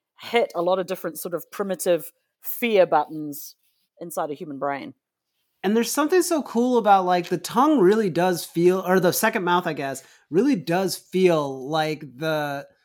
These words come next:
Speaker 2: what happened was that the chestburster version of it, like,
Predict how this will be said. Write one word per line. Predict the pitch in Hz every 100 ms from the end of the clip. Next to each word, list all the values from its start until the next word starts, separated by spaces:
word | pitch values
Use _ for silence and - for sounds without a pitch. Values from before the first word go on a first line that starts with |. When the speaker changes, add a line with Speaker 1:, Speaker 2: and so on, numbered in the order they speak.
| _ _ -
Speaker 2:
what | 160 185
happened | 156 185 196 202 185 175
was | 180 156
that | 165
the | 165
chestburster | - - 170 - 165 160 - 151 139 135
version | 143 135 123 139
of | 135
it, | 131 131 - _ _ -
like, | 156 160 151